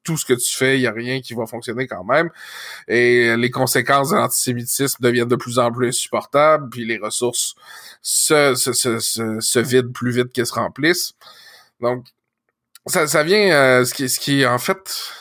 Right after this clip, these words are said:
peut-être un peu relax au début, devient rapidement étouffant. Et j'ai donc, j'ai donc été servi parce que, oui, t'as vraiment l'impression de passer à travers les temps les plus sombres.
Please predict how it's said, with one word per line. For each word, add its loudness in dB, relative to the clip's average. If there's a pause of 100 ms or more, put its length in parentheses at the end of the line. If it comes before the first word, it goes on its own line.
(280)
peut-être 2
un 4
peu 0
relax 2
au 0
début, -2
devient 2
rapidement 0
étouffant. 0
Et 0
j'ai 2
donc, -2 (160)
j'ai -8
donc 0
été 0
servi 0
parce -8
que, 2 (520)
oui, 2
t'as 0
vraiment 4
l'impression 2
de 2
passer 2
à 0
travers 4
les 2
temps 2
les 2
plus -10
sombres. -4